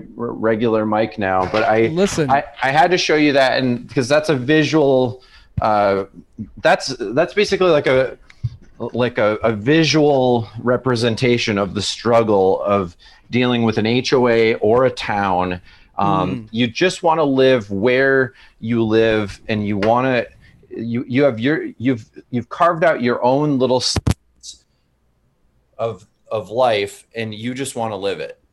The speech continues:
Speaker 1: You know?
Speaker 2: Yeah, that, that, I've dealt with H O A stuff before, and it's always awful because you never see it coming.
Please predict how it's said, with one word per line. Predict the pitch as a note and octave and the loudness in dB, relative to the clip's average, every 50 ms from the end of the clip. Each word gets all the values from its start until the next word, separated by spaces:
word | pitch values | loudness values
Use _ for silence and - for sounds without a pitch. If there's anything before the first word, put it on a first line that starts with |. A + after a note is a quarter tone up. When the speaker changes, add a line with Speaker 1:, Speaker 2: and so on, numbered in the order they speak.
| - - - - | -20 -20 -20 -14
Speaker 1:
You | G2+ F#2 | -8 -2
know? | D#3+ | 0
Speaker 2:
Yeah, | F3+ E3+ E3 D#3 D3+ | 2 2 2 0 -2
that, | D3 F3 F#3+ G#3 E3 E3 E3+ | -2 -2 -2 -2 -2 -4 -4
that, | E3+ F#3 F#3+ F3+ D#3+ C#3+ C#3+ | -4 -4 -4 -4 -6 -8 -4
I've | C#3+ D#3+ F#3 E3 | -2 0 0 0
dealt | C#3+ F#3 F3+ F3+ | 0 0 0 0
with | F3 E3 D3+ | -2 -2 -2
H | D#3 D#3 D3+ - | -4 -4 -4 -4
O | D#3 C#3 C#3 | -4 -4 -2
A | C#3 C3+ | -4 -4
stuff | C3 - - D3+ C3 A#2 - | -6 -6 -8 -10 -10 -10 -10
before, | - B2+ - - C3 B2+ B2+ B2 B2 B2 | -12 -12 -8 -6 -4 -4 -2 -2 -4 -4
and | B2+ B2+ B2+ | -6 -6 -6
it's | B2+ B2 - - - - | -6 -8 -8 -10 -8 -2
always | C#3 C3+ D3 D#3+ E3 D#3+ C#3 B2+ | 0 2 2 2 2 0 -2 -4
awful | - B2 B2 B2+ B2+ - - B2 A#2 | -2 -2 0 0 0 -2 -4 -8 -8
because | A2 B2 - - C3 A2+ G#2+ | -8 -8 -8 -8 -8 -8 -8
you | B2 B2+ | -8 -6
never | B2+ C3+ C3+ C#3+ B2+ C#3+ | -4 -4 -2 -2 -4 -4
see | B2 - - C3+ B2 | -6 -6 -6 -6 -8
it | A2+ - - | -8 -10 -12
coming. | - A#2 G#2 F#2+ F2 D#2+ - | -12 -12 -12 -12 -14 -18 -20